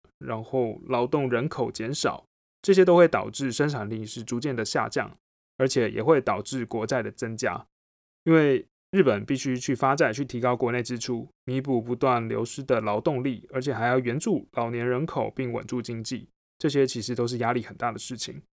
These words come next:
就是在这种状况下呢，二零一三年的时候，安倍晋三就推出了大家很熟知的安倍经济学，那试图去打破日本这样的困境。所以简单来说，安倍经济学呢，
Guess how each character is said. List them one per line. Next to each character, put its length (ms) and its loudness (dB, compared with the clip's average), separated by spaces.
就 80 10
是 80 6
在 160 6
这 120 6
种 120 4
状 160 6
况 160 2
下 200 4
呢， 320 0
二 100 8
零 160 2
一 80 2
三 180 4
年 160 2
的 80 -2
时 140 -4
候， 60 4
安 180 0
倍 140 4
晋 180 -2
三 220 -2
就 100 2
推 240 0
出 220 -2
了 520 -2
大 140 2
家 260 4
很 240 -4
熟 180 6
知 140 -2
的 120 4
安 200 -2
倍 140 6
经 180 -4
济 140 -4
学， 300 -8
那 140 0
试 200 0
图 120 0
去 120 -4
打 220 -2
破 220 2
日 120 0
本 180 -4
这 80 -2
样 80 0
的 60 -4
困 240 -8
境。 240 -12
所 160 10
以 240 6
简 100 2
单 140 4
来 160 2
说， 280 2
安 120 2
倍 140 2
经 120 0
济 120 0
学 220 -2
呢， 220 -4